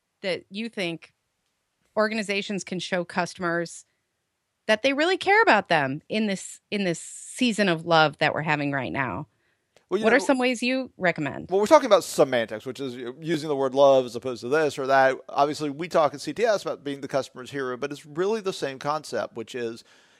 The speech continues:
Speaker 2: it's not about the one-offs. It is about being there all the time. That's how you show somebody that, you know, you love them. I think, you know, one of the ways you, you can't, you, it's the baseline. I think that's what I wanna say. It's
Speaker 1: Mm-hmm.
Speaker 2: the baseline. If you're not there all the time,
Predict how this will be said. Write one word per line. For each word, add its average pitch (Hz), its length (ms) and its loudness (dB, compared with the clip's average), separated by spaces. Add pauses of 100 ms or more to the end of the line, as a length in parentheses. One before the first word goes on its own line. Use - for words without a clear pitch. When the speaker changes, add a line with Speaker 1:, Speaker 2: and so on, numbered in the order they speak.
Speaker 2:
it's 139 220 -10
not 139 260 4
about 139 280 6
the 143 60 0
one-offs. 123 720 0
It 127 160 -8
is 123 320 -6
about 113 580 -4 (220)
being 127 300 -12
there 127 180 -6
all 120 160 -2
the 135 80 -10
time. 185 300 -8
That's 117 240 -4
how 135 80 -4
you 131 240 -8
show 127 400 -8
somebody 110 800 -8 (640)
that, 117 300 -2 (260)
you 120 200 -14
know, 117 140 -10 (180)
you 123 240 -18
love 143 200 0
them. 107 120 -6
I 107 120 -6
think, 135 220 -8
you 117 40 -4
know, 120 80 -4
one 151 220 4
of 147 60 0
the 110 60 -2
ways 110 320 -4
you, 123 120 -6 (120)
you 135 160 -16
can't, - 220 -2
you, 165 240 -12 (260)
it's 190 200 2
the 208 100 0
baseline. 131 560 2
I 107 80 -6
think 147 140 -10
that's 131 180 0
what 123 80 -4
I 107 60 -4
wanna 101 200 -10
say. - 260 -16 (300)
It's 220 280 0
Speaker 1:
Mm-hmm. 240 60 -8
Speaker 2:
the 143 100 2
baseline. 110 420 -2
If 101 160 -12
you're 156 160 -2
not 202 300 -2
there 143 320 2
all 127 160 2
the 135 80 -12
time, 139 480 -4